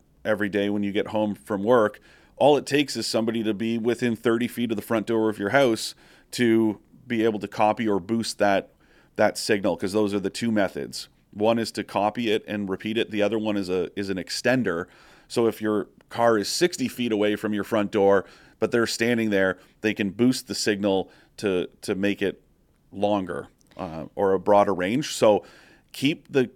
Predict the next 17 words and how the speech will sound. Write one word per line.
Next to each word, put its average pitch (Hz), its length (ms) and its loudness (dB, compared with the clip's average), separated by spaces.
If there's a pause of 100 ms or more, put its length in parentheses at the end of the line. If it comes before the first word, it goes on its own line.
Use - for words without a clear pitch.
(140)
key 120 500 -2 (400)
far 120 440 4
away 107 280 2
from 120 240 -2
your 110 100 -2
front 110 320 -4
door. 107 340 2 (440)
If 117 240 -4
that's 117 340 0
not 147 220 0
possible, 120 600 -4
use 117 380 -4
one 120 140 -2
of 117 80 -2
those 110 500 0
Faraday 110 560 0
pouches, 135 680 -2